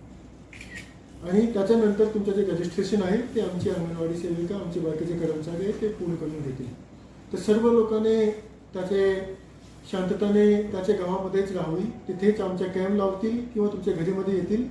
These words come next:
आणि सर्व जे प्रक्रिया आहे ते पूर्ण करून देतील. आपल्याकडे वेळ आहे, आम्ही चांगल्या पद्धतीने त्याची प्लॅनिंग करत आहोत. प्रत्येक कुटुंबापर्यंत आमचे लोक पोहोचतील, जे काही डॉक्युमेंट कमी होतील तेही सुद्धा शासनाद्वारे पूर्ण केले जाईल आणि कुठलाही लाभार्थी जे या स्कीमसाठी पात्र आहे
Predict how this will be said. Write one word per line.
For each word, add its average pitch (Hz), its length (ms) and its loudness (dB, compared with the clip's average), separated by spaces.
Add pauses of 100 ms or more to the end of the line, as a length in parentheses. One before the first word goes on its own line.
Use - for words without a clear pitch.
(120)
आणि 196 140 -6
सर्व 208 300 2
जे 208 100 2
प्रक्रिया 185 420 0
आहे 220 340 -2
ते 202 60 2
पूर्ण 202 320 0
करून 196 180 0
देतील. 180 280 -2
आपल्याकडे 185 360 -2
वेळ 185 260 0
आहे, 185 400 -4 (220)
आम्ही 180 160 -2
चांगल्या 180 260 -2
पद्धतीने 190 420 -2
त्याची 196 160 -2
प्लॅनिंग 175 340 0
करत 185 280 0
आहोत. 185 180 2 (400)
प्रत्येक 196 360 2
कुटुंबापर्यंत 196 560 -2
आमचे 185 200 -4
लोक 180 100 -2
पोहोचतील, 175 460 -4
जे 208 120 4
काही 196 180 2
डॉक्युमेंट 190 420 -2
कमी 214 200 4
होतील 180 480 0 (300)
तेही 214 220 6
सुद्धा 208 240 0
शासनाद्वारे 180 540 -6
पूर्ण 190 240 -6
केले 180 260 -4
जाईल 180 220 -2 (420)
आणि 190 140 0
कुठलाही 220 840 2 (460)
लाभार्थी 175 560 0 (400)
जे 185 100 2
या 190 140 2
स्कीमसाठी 190 560 -2
पात्र 180 420 -2
आहे 175 200 2